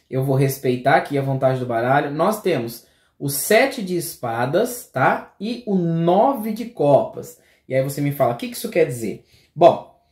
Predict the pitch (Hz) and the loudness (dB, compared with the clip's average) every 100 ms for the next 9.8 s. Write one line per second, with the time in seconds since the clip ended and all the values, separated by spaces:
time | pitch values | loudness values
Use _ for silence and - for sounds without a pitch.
0 | _ _ _ _ - 143 190 220 190 196 | _ _ _ _ -4 0 0 0 0 2
1 | 185 165 160 156 202 240 160 175 - 180 | 4 2 0 0 2 4 4 4 2 2
2 | 170 185 220 196 - - - _ 180 165 | 2 2 -2 -2 -6 -10 -14 _ -2 -2
3 | - 208 240 180 151 147 147 143 143 139 | -4 -4 -2 -2 -2 -4 -4 -4 -4 -4
4 | 135 135 139 135 135 143 165 170 175 - | -4 -2 0 0 0 -2 0 2 2 -2
5 | - _ 190 240 208 208 - 196 202 220 | -18 _ 2 2 2 -2 0 0 0 0
6 | 147 117 117 - 214 220 220 247 156 127 | 0 -2 -6 -8 -6 -6 -4 -4 -4 -6
7 | _ _ _ - 180 180 226 226 214 220 | _ _ _ 0 0 2 -2 2 4 4
8 | 247 311 277 214 196 147 190 196 147 147 | 4 2 0 -2 -2 -4 -4 0 0 0
9 | 147 143 139 127 - 185 139 127 | -2 -2 -6 -6 -2 0 0 -2